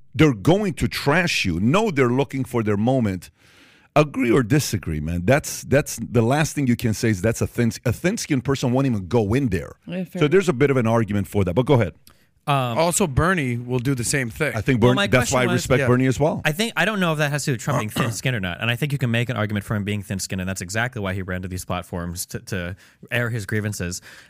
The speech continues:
Speaker 3: Um, but I think, didn't Trump have a pretty unique relationship with the media? Like, for instance, so you asked me that question, like, uh, Trump went everywhere, which was true. So I'm trying to think, okay, well, the Democrats then, like, they don't go on Fox News. That's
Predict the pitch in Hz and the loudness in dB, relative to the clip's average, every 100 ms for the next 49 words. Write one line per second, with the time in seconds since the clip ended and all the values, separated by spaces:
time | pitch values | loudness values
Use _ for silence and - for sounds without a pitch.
0 | - 104 95 98 - 160 160 214 - 220 | -4 -2 -2 -6 -2 -2 0 -4 -4 -4
1 | 233 247 220 226 185 - 180 139 135 143 | -2 -2 0 -2 -2 -2 -4 -2 0 0
2 | 131 123 127 120 123 110 117 123 139 143 | 0 -2 -2 -4 -4 -2 -2 -2 -2 -2
3 | 117 110 - - _ - 160 160 143 127 | -2 -4 -8 -20 _ -4 -2 0 -2 -4
4 | - - - 165 156 180 - 151 113 143 | -12 -8 -4 -2 0 -2 -2 -6 -2 -2
5 | 131 120 95 92 101 95 98 87 92 - | -2 -4 -6 -6 -4 -4 -4 -6 -6 -6
6 | 175 135 117 123 131 98 87 92 135 - | -4 -4 -2 -4 -4 -6 -6 -6 -6 -4
7 | 135 - - - 170 95 113 - - - | -6 -6 -6 -4 -2 -4 -8 -12 -20 -20
8 | _ - 151 139 208 156 135 131 131 113 | _ -4 -2 -2 -4 -4 -4 -4 -6 -6
9 | 107 107 143 156 - 101 98 - 98 92 | -8 -4 -4 -4 -2 -4 -4 -4 -4 -4
10 | 92 92 127 143 131 110 101 104 101 104 | -6 -6 -4 -4 -4 -8 -6 -8 -8 -8
11 | - 131 131 | -6 -6 -6